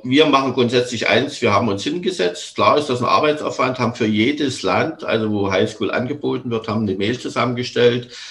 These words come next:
haben sechs, acht P-D-F-Formulare im,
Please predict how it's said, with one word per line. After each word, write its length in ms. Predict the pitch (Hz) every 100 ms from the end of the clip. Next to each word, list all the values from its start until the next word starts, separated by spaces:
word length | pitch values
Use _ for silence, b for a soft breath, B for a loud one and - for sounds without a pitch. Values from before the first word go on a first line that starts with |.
| B B _
haben 460 | 110 120 117 90 - - -
sechs, 240 | 127 -
acht 220 | 123 123
P-D-F-Formulare 840 | 113 - 147 151 147 139 131 131
im, 640 | 127 113 117 113 85 -